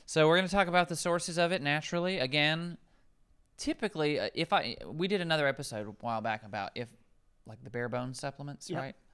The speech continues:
Speaker 1: Vitamin D was on there.
Speaker 2: Oh, yeah.
Speaker 1: Vitamin D three with K.
Speaker 2: Yep.
Speaker 1: Still stands. But if you're like, "You know what? I,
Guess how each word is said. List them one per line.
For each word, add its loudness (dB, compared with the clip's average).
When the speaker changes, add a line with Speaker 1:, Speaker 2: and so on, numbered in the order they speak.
Speaker 1:
Vitamin 6
D -2
was -6
on -8
there. -16
Speaker 2:
Oh, 0
yeah. 4
Speaker 1:
Vitamin 0
D -4
three -4
with -10
K. -6
Speaker 2:
Yep. -2
Speaker 1:
Still 2
stands. -4
But -2
if -2
you're 0
like, 0
"You -2
know -4
what? 0
I, -2